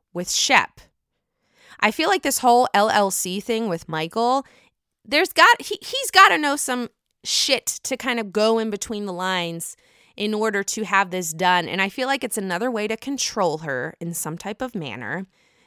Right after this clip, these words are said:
And I feel like Shep was kind of on that path because,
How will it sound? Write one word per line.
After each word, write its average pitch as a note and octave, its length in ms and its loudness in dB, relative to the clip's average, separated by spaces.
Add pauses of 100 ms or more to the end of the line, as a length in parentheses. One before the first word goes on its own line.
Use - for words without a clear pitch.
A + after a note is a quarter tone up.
(160)
And D#4 100 4
I F4 100 6
feel G#4 220 2
like G4+ 160 6
Shep D4+ 440 2
was A3+ 200 -2
kind C#4+ 400 0
of B3+ 180 -4 (100)
on A#3+ 500 2
that F3+ 280 6 (100)
path G3+ 840 -2 (480)
because, A#3+ 600 0